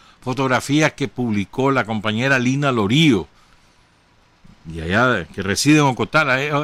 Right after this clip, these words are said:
es segoviana de adopción, pero no de nacimiento.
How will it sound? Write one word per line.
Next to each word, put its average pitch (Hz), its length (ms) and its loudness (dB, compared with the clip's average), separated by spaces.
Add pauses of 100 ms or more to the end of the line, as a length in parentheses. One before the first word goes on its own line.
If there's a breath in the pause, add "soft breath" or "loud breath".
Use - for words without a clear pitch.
es 151 360 -4
segoviana 151 600 0
de 151 80 2
adopción, 131 640 2
pero 110 220 -2
no 135 180 -2
de 139 80 2
nacimiento. 131 840 -2